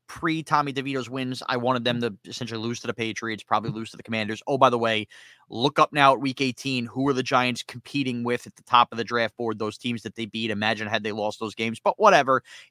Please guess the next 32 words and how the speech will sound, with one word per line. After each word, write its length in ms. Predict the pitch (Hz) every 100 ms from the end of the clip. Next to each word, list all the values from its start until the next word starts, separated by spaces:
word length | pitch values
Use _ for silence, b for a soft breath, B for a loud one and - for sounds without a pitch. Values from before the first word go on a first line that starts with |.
| -
Probably 500 | - 208 185 180 180
culture-wise, 920 | - 165 147 160 147 135 131 123 120 -
I 80 |
guess 240 | 135 135 -
you 80 | 143
could 80 |
argue 320 | 131 120 120 107
it 40 |
was 120 | 117
good 200 | - 123
the 40 | 117
Giants 380 | 123 113 110
got 220 | - 107 -
competitive. 420 | 104 101 - - _ b b
They're 120 | 135
still 280 | 131 - 151
in 80 | 143
the 60 | 139
mix 280 | 131 -
for 340 | - - 127 120
one 280 | 120 120 120
of 100 | 117
these 160 | 117
quarterbacks, 520 | - 123 113 110 110 123
even 140 | 113
if 60 | 107
it's 120 | -
not 120 | 107
the 60 | -
first 260 | 120 107
overall 320 | 113 107 107
pick. 300 | - 185 180